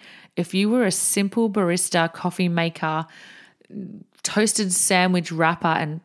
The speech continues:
please don't take any offense to this, cleaner, whoever, I am not saying your jobs are less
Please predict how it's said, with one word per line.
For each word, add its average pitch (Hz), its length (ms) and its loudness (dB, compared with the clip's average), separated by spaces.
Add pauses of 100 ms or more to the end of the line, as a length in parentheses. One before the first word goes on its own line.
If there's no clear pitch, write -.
please 190 500 0
don't 170 240 2
take 185 260 -2
any 165 200 -2
offense 165 480 -4
to - 140 -6
this, 156 320 -4
cleaner, 185 760 -2 (160)
whoever, 170 720 0 (320)
I 170 100 0
am 170 220 -2
not 170 200 -4
saying 170 360 -2
your 160 180 0
jobs 156 400 -6
are 151 160 -2
less 160 540 -4